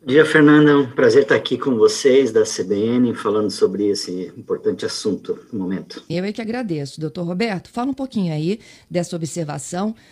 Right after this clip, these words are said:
Speaker 2: Volta e meia a gente fala, né? Primeiro eram as máscaras, é, cirúrgicas de três camadas. Depois a gente orientou aí que a, a mais, mais poderosa é aquela do, do, da espécie aí P F F dois ou N noventa e cinco, que tinha um poder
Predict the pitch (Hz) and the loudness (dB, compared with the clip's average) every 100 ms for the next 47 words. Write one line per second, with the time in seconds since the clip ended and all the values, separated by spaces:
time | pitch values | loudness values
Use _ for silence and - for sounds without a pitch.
0 | _ 156 196 233 226 190 196 175 175 - | _ -4 -2 -2 -4 -2 -2 -4 -6 -8
1 | 170 175 160 156 175 165 - - - 170 | -4 -4 -4 -4 -4 -6 -8 -20 -10 -6
2 | 196 220 196 - 165 165 151 156 160 156 | -2 -2 -2 -4 -4 -4 -6 -6 -6 -8
3 | - 151 143 135 - - - _ _ - | -8 -8 -8 -8 -12 -14 -20 _ _ -6
4 | 147 143 131 - 143 190 233 190 - 165 | -4 -4 -4 -6 -2 0 2 2 0 -6
5 | 143 - 160 160 143 143 151 190 185 170 | -6 -8 -8 -8 -8 -8 -6 -4 -6 -6
6 | 165 156 160 190 180 180 185 165 - _ | -8 -8 -8 -8 -6 -6 -6 -6 -12 _
7 | _ 170 165 170 160 175 165 165 175 - | _ -4 -2 -2 -4 -2 -2 -2 -6 -6
8 | 175 - 165 165 196 220 170 170 196 202 | -6 -6 -4 -2 0 0 0 -2 0 -2
9 | - 190 175 156 160 196 175 156 165 185 | -4 -4 -2 -2 -2 -4 -4 -4 -6 -6
10 | 185 165 151 131 151 143 135 - - - | -8 -8 -10 -10 -10 -10 -14 -18 -16 -8
11 | 151 - 175 170 175 160 160 - 170 160 | -8 -4 0 0 0 -4 -6 -4 -4 -4
12 | 156 165 160 - 147 151 190 175 147 151 | -4 -4 -6 -6 -8 -6 -2 -2 -4 -4
13 | 160 156 151 151 147 139 - 196 202 - | -4 -4 -4 -6 -6 -8 -4 -4 -4 -8
14 | 139 - 180 175 - - - 160 180 160 | -14 -6 -4 -4 -10 -14 -10 -6 -2 2
15 | 175 | 2